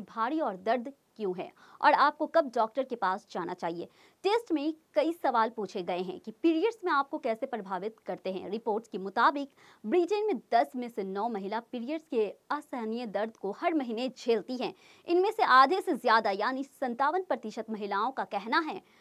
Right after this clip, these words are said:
पीरियड्स उनके काम करने की क्षमता को प्रभावित करता है और उन्हें बहुत कमजोर महसूस कराता है। कई महिला दर्द से छुटकारा पाने के लिए पीरियड्स पेन किलर लेती है, हालांकि उन्हें ये नहीं मालूम होता है कि इन दवाओं के इस्तेमाल से पीरियड्स में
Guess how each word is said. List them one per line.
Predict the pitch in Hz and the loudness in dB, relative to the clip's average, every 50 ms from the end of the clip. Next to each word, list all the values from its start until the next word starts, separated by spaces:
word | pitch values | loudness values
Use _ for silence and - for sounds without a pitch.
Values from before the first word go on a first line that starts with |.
| _ _ _ | _ _ _
पीरियड्स | 370 381 349 330 415 480 466 - - | 2 2 2 2 0 -2 -2 -4 -8
उनके | - 233 240 233 - 254 233 | -8 -8 -8 -6 -4 -6 -4
काम | 233 - 240 233 233 262 302 | -4 -2 -2 -2 -2 -2 -4
करने | - 226 190 202 202 202 | -4 -4 -4 -4 -6 -8
की | 208 - 220 202 | -8 -8 -10 -12
क्षमता | - - 262 247 262 262 339 349 | -10 -8 -8 -8 -6 -4 -2 -4
को | 349 - - | -2 -4 -4
प्रभावित | - 214 196 180 - 220 208 190 214 220 - | -4 -4 -4 -2 0 0 0 0 -2 -4 -4
करता | - 208 202 - 247 247 | -4 -4 -2 0 -2 -2
है | 247 262 254 - | 0 2 0 0
और | - - 190 | 2 0 -2
उन्हें | 208 240 254 233 185 | -2 -4 -6 -6 -6
बहुत | - 269 - 370 370 - | -8 -6 -6 -6 -6 -2
कमजोर | - 247 226 220 185 240 233 226 226 240 | -2 -2 -2 0 2 2 2 2 0 -2
महसूस | 226 214 214 220 220 - 269 285 302 - _ | -4 -8 -8 -8 -6 -6 -6 -6 -6 -8 _
कराता | _ 196 175 170 175 165 - 202 190 | _ -4 -2 -2 -2 -2 -2 -2 -2
है। | 165 185 151 185 - | -2 -4 -6 -2 2
कई | - 202 370 392 | 4 4 6 4
महिला | 330 262 208 208 233 254 226 247 254 269 285 277 208 | 4 2 0 -2 -4 -2 0 0 0 0 0 -4 -10
दर्द | 190 175 233 269 294 294 302 - | -8 -4 -2 0 0 -2 -2 -4
से | 254 233 | -6 -6
छुटकारा | - 247 233 - 262 269 285 311 320 | -6 -8 -4 0 2 4 4 4 2
पाने | 311 254 196 180 214 226 254 | 2 0 0 0 0 -4 -6
के | 247 - 196 | -6 -6 -6
लिए | 190 214 240 | -6 -6 -8
पीरियड्स | - - 226 208 208 269 285 285 - _ - | -6 -6 -6 -4 -2 -2 -2 -2 -4 _ -4
पेन | 208 190 208 | -4 -4 -4
किलर | 202 - 185 185 190 185 | -4 -6 -6 -4 -4 -4
लेती | 180 190 196 - 254 247 196 | -4 -6 -6 -6 -6 -4 -4
है, | 180 185 | -4 -4
हालांकि | 180 - 311 311 330 392 415 392 - 359 | -4 0 0 2 2 2 2 0 0 -2
उन्हें | 294 277 269 226 | -2 -2 -4 -4
ये | 196 208 214 | -6 -6 -6
नहीं | 202 190 190 208 202 | -6 -6 -8 -6 -4
मालूम | 202 190 190 190 226 277 277 | -2 -2 -2 -2 -4 -4 -6
होता | 269 226 190 - 233 269 | -4 -6 -2 0 0 0
है | 285 247 170 190 202 | 0 0 -2 -4 -6
कि | - - - | -8 -10 -4
इन | - 320 320 320 | 0 2 4 4
दवाओं | 302 285 247 233 269 294 339 | 4 4 4 4 2 2 2
के | 339 - 294 | 0 -2 -4
इस्तेमाल | 269 - - 240 233 233 233 240 277 294 | -4 -2 -2 -2 0 2 2 2 2 0
से | - 277 262 | -2 -6 -8
पीरियड्स | - 262 240 226 214 240 254 254 - - | -6 -6 -6 -4 -2 -2 -2 -4 -4 -6
में | 214 196 196 208 214 | -8 -6 -6 -8 -10